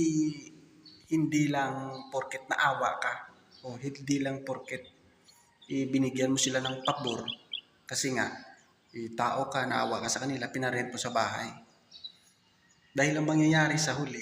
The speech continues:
eh, ikaw din yung mapeperwisyo at ikaw din yung magsisisi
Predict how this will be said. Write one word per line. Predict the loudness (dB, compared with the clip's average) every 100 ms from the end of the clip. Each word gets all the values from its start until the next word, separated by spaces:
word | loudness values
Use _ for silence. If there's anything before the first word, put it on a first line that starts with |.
| -12 -10
eh, | -8 -8 -12 -18
ikaw | -6 -4 0
din | 0 0
yung | -4 -8 -8
mapeperwisyo | -10 -6 -6 -6 -4 -2 -2 -2 -6
at | -8
ikaw | -6 -6
din | -4 -4 -4
yung |
magsisisi | -6 -2 0 0 -2 -2 -4